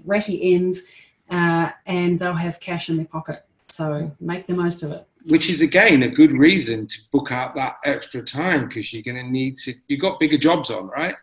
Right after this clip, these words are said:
Speaker 2: You know, and that's, um,
Speaker 1: And, yeah, and the hard thing is, you know, the pressure of, you know, five hundred people want it all in one week. And then how do you, how do you choose?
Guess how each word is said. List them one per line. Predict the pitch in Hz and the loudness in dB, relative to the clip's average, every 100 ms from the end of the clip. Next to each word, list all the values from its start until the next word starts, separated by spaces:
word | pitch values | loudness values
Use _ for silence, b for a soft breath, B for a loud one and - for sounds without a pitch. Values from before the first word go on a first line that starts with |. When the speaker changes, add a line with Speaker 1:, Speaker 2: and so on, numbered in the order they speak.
| _ | _
Speaker 2:
You | 123 | -8
know, | 120 | -4
and | 135 143 | 0 0
that's, | 131 - - 277 | 0 -4 -8 -6
um, | 262 - - | -6 -10 -2
Speaker 1:
And, | 233 233 233 233 | 6 6 4 4
yeah, | 220 226 | 6 8
and | 208 | 8
the | 208 | 6
hard | 202 277 294 | 6 4 4
thing | 240 | 2
is, | 220 - - | 2 0 0
you | 202 | 4
know, | 202 | 4
the | 208 | 2
pressure | 190 247 - 220 196 | -2 -4 -2 2 2
of, | 160 - | 0 -4
you | 202 | 0
know, | 202 | 0
five | 196 214 220 | 2 2 4
hundred | 214 196 | 2 2
people | 214 208 190 | 0 0 2
want | 190 185 | 2 2
it | 180 | 0
all | 185 | 0
in | 185 | 0
one | 180 180 | 0 2
week. | 220 202 - - | 2 2 -2 -6
And | 180 | -2
then | 185 170 | 0 0
how | 185 202 | 0 2
do | 202 | 2
you, | 196 185 180 - | 2 2 2 -4
how | - 175 185 180 | -8 -4 -2 -2
do | 185 | 0
you | 180 175 170 - | 2 2 0 -4
choose? | - 214 202 175 - | -2 2 4 4 0